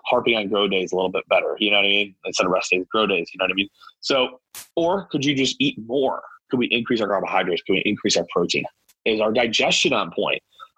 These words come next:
Are we digesting and absorbing nutrients properly? You know, how's our gut microbiome? How's that gut en-, environment? These are all things that we could be looking at. To, and again, there's, there's more. There, those are just things, a few things that you can be looking at instead of more drugs.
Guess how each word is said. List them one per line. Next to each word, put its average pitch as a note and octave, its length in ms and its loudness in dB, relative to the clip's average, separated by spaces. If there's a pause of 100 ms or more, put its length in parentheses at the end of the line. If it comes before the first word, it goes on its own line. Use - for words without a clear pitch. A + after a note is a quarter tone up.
Are G2+ 80 0
we A#2 140 2
digesting A#2 500 2
and G2 80 0
absorbing G2 480 0
nutrients F#2+ 440 0
properly? - 500 -4 (240)
You F#2+ 80 -4
know, F#2 60 0
how's A2+ 260 0
our G#2+ 80 0
gut G2+ 240 -2
microbiome? E2+ 500 0 (100)
How's F#2+ 140 0
that A#2 220 0
gut - 200 2
en-, F#2+ 220 -2
environment? F#2 460 -2 (500)
These F#3 140 2
are - 40 2
all B2 180 0
things A#2 200 -2
that F#2+ 100 0
we G#2+ 100 2
could G2+ 120 0
be F#2+ 100 2
looking F#2+ 360 0
at. - 160 0
To, F2+ 140 -6
and - 160 -2 (140)
again, A2 200 2
there's, G2+ 180 0
there's G#2 220 -4
more. A#2 400 0
There, A2 260 0
those C#3 180 2
are - 60 -2
just D#3 160 0
things, - 240 -2
a - 60 -20
few - 160 0
things - 160 -2
that - 80 0
you - 40 -2
can F2+ 80 2
be - 80 2
looking - 300 -6
at G2+ 60 -2
instead - 200 -2
of F#2 140 -2
more F#2 180 0
drugs. - 480 -2